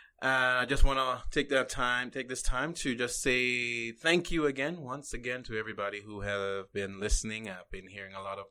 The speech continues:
positive feedback. And, uh, please, on iTunes especially, I believe, there's opportunities to le-, leave reviews. If you do like what you hear, please give us a shout out. I truly appreciate that.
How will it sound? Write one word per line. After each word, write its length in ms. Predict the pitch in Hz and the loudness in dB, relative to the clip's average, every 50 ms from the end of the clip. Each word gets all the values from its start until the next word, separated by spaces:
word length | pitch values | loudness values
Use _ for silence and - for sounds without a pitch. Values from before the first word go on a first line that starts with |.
| _ - | _ 6
positive 480 | 147 139 123 127 120 117 120 120 107 - | 8 8 6 0 -2 -6 -10 -10 -12 -12
feedback. 540 | - - 113 110 110 - 107 104 107 113 - - - - - - - - - - - | -10 -8 -8 -8 -6 -6 -4 -4 -4 -6 -10 -14 -20 -20 -20 -20 -18 -20 -20 -18 -12
And, 400 | - 82 95 101 101 98 98 95 | -8 -6 -4 -4 -4 -6 -6 -6
uh, 220 | 98 98 95 98 92 - - | -6 -4 -4 -4 6 10 10
please, 280 | 120 120 127 135 127 | 10 10 8 -6 -6
on 160 | 110 104 104 | -8 -8 -8
iTunes 600 | - 101 107 110 110 - - - 117 120 123 117 | -10 -10 -10 -10 -6 -4 -4 -4 -4 -6 -12 -14
especially, 540 | 107 98 - - - 101 - - - 101 98 | -14 -8 -2 0 0 0 0 -4 -14 -14 -14
I 60 | 98 - | -10 -8
believe, 380 | - 104 98 101 110 117 117 - | -6 -6 -6 -6 -8 -10 -10 -12
there's 220 | - 95 95 92 | -12 -12 -10 -10
opportunities 680 | 95 95 - - - - 113 113 113 - 120 117 117 - | 0 4 6 6 6 4 0 -2 -2 -6 -8 -10 -10 -10
to 120 | - 104 98 | -10 -10 -10
le-, 380 | 98 98 98 101 101 104 110 - - | -10 -12 -12 -10 -10 -10 -12 -14 -14
leave 360 | 104 110 113 110 110 107 110 | -12 -12 -10 -10 -12 -12 -10
reviews. 540 | 104 101 95 101 110 123 151 170 190 - - - - - - - - - _ _ - | -10 -10 -8 -6 -6 -4 -4 -6 -8 -12 -18 -20 -20 -20 -20 -20 -20 -20 _ _ -6
If 400 | - 117 110 107 - - - - | -2 0 2 2 0 0 -2 -2
you 360 | 107 104 104 104 101 98 92 | -2 -2 -2 -2 -4 -6 -8
do 220 | - 110 120 120 120 | -6 -6 -4 -2 0
like 260 | 113 113 113 110 - | 0 0 0 2 2
what 180 | 113 107 - - | 0 0 -2 -4
you 100 | 104 101 | -10 -8
hear, 340 | 104 113 110 113 113 110 104 | -6 -4 -2 0 0 8 10
please 320 | - - 113 110 107 - | 12 12 10 10 2 -6
give 240 | - - 107 101 - | -8 -8 -8 -8 -8
us 240 | - 101 104 - - - | -8 -8 -8 -8 -8 -10
a 220 | 104 107 110 107 | -12 -14 -14 -14
shout 360 | 104 - - 113 120 147 156 - | -12 -10 -6 -4 -2 -2 -2 -4
out. 200 | - - - _ _ - | -8 -10 -14 _ _ -16
I 220 | 98 92 92 95 92 - | -16 -14 -14 -14 -16 -14
truly 420 | - - - - 156 135 113 113 110 | -14 -10 -6 -4 -2 -2 0 -2 -2
appreciate 600 | 101 - - 107 98 - - 110 107 - - - | -2 0 0 0 0 -2 -4 -8 -10 -10 -10 -10
that. 240 | - 50 - - | -8 -8 -8 -8